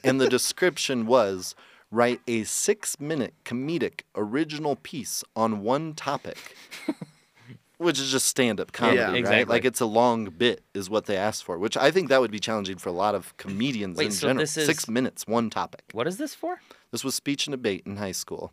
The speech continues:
Speaker 3: Oh, in high school.
Speaker 1: In
Speaker 3: Okay.
Speaker 1: high school. So it was one section. I was fifteen years old, and I did after, and so I, I, I wrote a bit all about my siblings, and I'm the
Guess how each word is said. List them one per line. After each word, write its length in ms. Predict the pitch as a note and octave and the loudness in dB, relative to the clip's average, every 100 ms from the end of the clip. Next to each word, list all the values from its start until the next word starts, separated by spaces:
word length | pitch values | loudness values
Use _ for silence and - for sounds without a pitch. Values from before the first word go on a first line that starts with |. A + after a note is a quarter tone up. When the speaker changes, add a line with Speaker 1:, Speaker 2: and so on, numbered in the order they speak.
| _ | _
Speaker 3:
Oh, 40 | C#3 | 2
in 100 | A2+ | 2
high 180 | A2+ | -2
school. 260 | G#2 - - G#2 | -4 -10 -12 -4
Speaker 1:
In 80 | |
Speaker 3:
Okay. 140 | A2 G#2+ | 0 0
Speaker 1:
high 80 | F#2+ | -2
school. 280 | - - | -6 -8
So 180 | - - | -6 -2
it 20 | G2 | 0
was 160 | G2 | 0
one 180 | A2+ B2 | -2 -2
section. 320 | - B2+ - | -2 -4 -4
I 40 | F#2+ | -6
was 120 | F3 | -6
fifteen 400 | - C#3 - C3+ | -8 -8 -8 -4
years 240 | C3 A#2+ | -4 0
old, 340 | A#2+ A2+ A2+ - | 2 2 0 -4
and 100 | A2 | -4
I 80 | G#2+ | -2
did 420 | G2+ G#2 G2+ F#2 - | 0 0 0 -2 -8
after, 300 | G#2 G#2+ - A2 A2 | -6 -6 -6 -10 -12
and 240 | - G#2 G2 | -8 -6 -2
so 140 | A2 | 0
I, 100 | G2+ - | 0 -2
I, 400 | G2+ G2 F#2+ F#2+ | -4 -2 -4 -6
I 120 | G2 | -6
wrote 340 | G2 A2 D3 - | 0 4 4 2
a 60 | B2+ | -4
bit 380 | G#2 B2 B2 - | 2 4 4 2
all 200 | A#2+ B2 | 2 4
about 320 | A#2+ A2+ A2 G#2 | 4 2 2 -2
my 480 | A2 G#2 G2+ F2+ - _ _ _ | -2 0 -2 -6 -14 _ _ _
siblings, 920 | - - A#2+ A#2 C#3 D3+ E3+ E3 - _ _ A2+ | -8 0 0 2 -2 -2 -8 -10 -12 _ _ -4
and 500 | A2+ G#2+ G2+ G2 F#2 - | -2 -2 -4 -6 -8 0
I'm 200 | A2+ A2+ | 0 2
the 320 | G#2+ F#2+ | 0 0